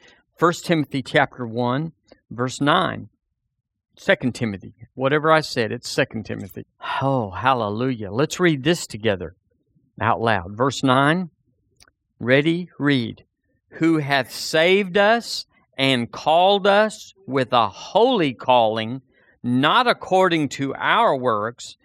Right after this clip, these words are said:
but according to his own purpose and grace, which was given us in Christ Jesus before the world began."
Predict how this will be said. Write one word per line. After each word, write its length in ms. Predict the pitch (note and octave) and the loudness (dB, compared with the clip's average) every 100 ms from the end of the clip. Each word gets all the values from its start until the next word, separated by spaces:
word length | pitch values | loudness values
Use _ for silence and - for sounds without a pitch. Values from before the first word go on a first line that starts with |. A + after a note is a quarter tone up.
| _ _ - | _ _ -2
but 180 | C#3 | 2
according 580 | C3+ - E3+ E3+ E3 D#3 | 2 2 4 4 4 0
to 260 | - D#3+ D3 | 0 0 0
his 380 | C3 B2+ A2 - | 2 2 0 -2
own 520 | E3+ G3+ A3+ A#3+ B3 | 2 4 6 4 2
purpose 640 | - - A3 A3 A#3 G#3+ - | -2 2 4 4 0 -2 -4
and 360 | E3+ F3 D#3+ | -2 0 0
grace, 640 | C#3 F#3 E3 B2+ A#2+ - - _ - - - | 4 6 6 4 -2 -8 -12 _ -20 -16 0
which 360 | C#3 C#3+ - | 4 4 2
was 300 | B2+ C3 G#2+ | 2 2 2
given 480 | A#2+ D3+ G#3 A#3+ A#3 | 0 2 4 4 2
us 480 | D#3+ C#3+ C#3 - - - | 4 4 2 -2 -12 -2
in 420 | F3 G#3+ A#3 B3 | 2 4 4 0
Christ 580 | - G3+ G3+ G#3 - - | 2 2 4 0 -4 -6
Jesus 600 | F3+ D3+ A2+ B2+ A#2+ - _ _ - B2 | -2 0 0 -2 -4 -8 _ _ -14 2
before 800 | C3 G#2+ - G3 G3 C#3+ C3 | 2 2 -2 2 4 6 4
the 200 | B2 A#2+ | 2 0
world 720 | A2 G#2+ C3+ D3 D3+ D3+ D3+ C#3+ | -2 0 4 6 6 2 -2 -4
began." 760 | D3 C3+ C3 C3 B2 G2+ | -4 -2 0 0 0 -4